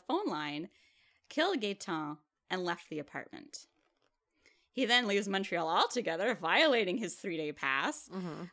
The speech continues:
Speaker 1: uh, and he's arrested later that same month and promptly returned to jail.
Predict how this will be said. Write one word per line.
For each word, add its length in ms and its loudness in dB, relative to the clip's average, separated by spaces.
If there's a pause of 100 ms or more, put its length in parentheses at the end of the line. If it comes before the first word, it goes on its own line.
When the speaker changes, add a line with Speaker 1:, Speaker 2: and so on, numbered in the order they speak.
(100)
Speaker 1:
uh, 40 -4 (280)
and 120 -2
he's 240 -2
arrested 440 2
later 220 2
that 140 -2
same 240 -2
month 380 0
and 200 -6
promptly 380 0
returned 560 -4
to 100 -12
jail. 500 -10